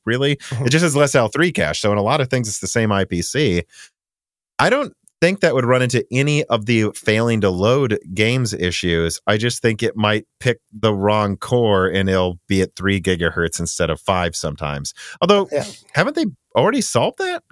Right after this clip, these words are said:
Speaker 1: Aren't they already dynamically switching between five gigahertz and four gigahertz cores in Zen two?
Speaker 2: Yeah, well, I mean, A M D's should be a bit more, uh, a, a bit simpler approach, given that it would be in a different C C D, I imagine.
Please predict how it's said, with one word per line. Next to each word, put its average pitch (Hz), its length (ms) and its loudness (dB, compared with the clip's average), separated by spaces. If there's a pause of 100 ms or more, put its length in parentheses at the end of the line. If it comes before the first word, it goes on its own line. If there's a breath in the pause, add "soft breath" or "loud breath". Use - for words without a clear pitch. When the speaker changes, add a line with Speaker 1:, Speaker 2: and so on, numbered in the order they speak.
Speaker 1:
Aren't 139 160 2
they 262 140 0
already 165 380 2
dynamically 123 800 0
switching 120 400 -2
between 113 340 -2
five 113 280 0
gigahertz 113 580 0
and 82 100 -8
four 101 220 -2
gigahertz 104 480 -2
cores 104 340 -2
in 90 120 -8
Zen 95 240 -6
two? 101 280 -6 (320)
Speaker 2:
Yeah, 220 200 0
well, 226 80 2
I 220 40 0
mean, 226 140 -2
A 208 220 0
M 262 100 -4
D's 214 320 -2
should 170 480 -4
be 143 200 0
a 131 60 0
bit 139 220 -6
more, 123 460 -2 (840)
uh, - 80 -10 (440)
a, 196 140 0
a 190 60 -6
bit 254 160 -4
simpler 175 480 0
approach, 135 480 -2
given 139 220 -2
that 127 100 0
it - 40 -4
would 127 160 -2
be 139 280 0
in 120 80 -2
a 117 80 -2
different 117 400 -6
C 127 180 -2
C 120 160 -6
D, 117 160 -2
I 98 100 -2
imagine. 110 520 -4